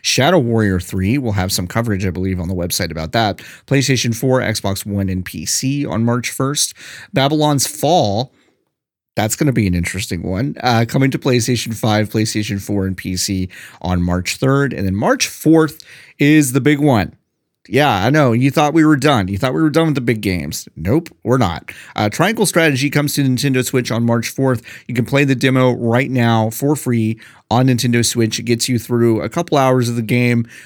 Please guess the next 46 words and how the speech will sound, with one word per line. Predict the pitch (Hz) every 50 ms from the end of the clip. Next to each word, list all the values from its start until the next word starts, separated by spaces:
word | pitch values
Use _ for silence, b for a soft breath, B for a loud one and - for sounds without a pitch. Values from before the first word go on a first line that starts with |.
| B B
uh, | - 85 73 104
up | 120 -
to | - - 123
chapter | - - 120 113 113 - 110 101 98
five, | - - - 101 104 104 107 107 -
uh, | 127 123 117
up | 107 104 -
to | 156 139
chapter | - 156 147 139 - 131
three, | 110 - - - 131 131 131 127 120 -
I | - 98
believe. | 95 95 95 95 90 90 90 90 87 B B B B B B -
Uh, | 95 92 90 95
you | 104 120
can | 170 120
get | 120 127 -
your | - 135 131
units | 120 117 120 131 131 135 127 - -
up | 135 -
to | -
chapter | 120 - 131 127 - - 123
five, | 117 127 127 127
and | 123 131
your | 135 143
save | 143 - - - - 160 170 185 196 208 170 139
will | 123 143 180 214 190 139 120 117 117 117 117 B B B B B B
carry | - - 147 151 156 156 139
over | - 135 143 156 165 135 131 113 104 101
into | 85 - 127 127 120 - 131 123
the | 117 107
full | - - 127 123 117
game. | 107 110 107 101 90 85
So | 92 - 139
it's | 131 147 170
a | 151
very | 165 175 175 160
cool | - 160 151
thing | 117 - 131 120 117
they're | 113 107
doing. | 104 113 107 101 98 101
You | 98
don't | 101 101 - 120 127 123
have | 117 120 -
to | -
start | 113 - - 107 101 98
over | 98 95 92 90 90 90 87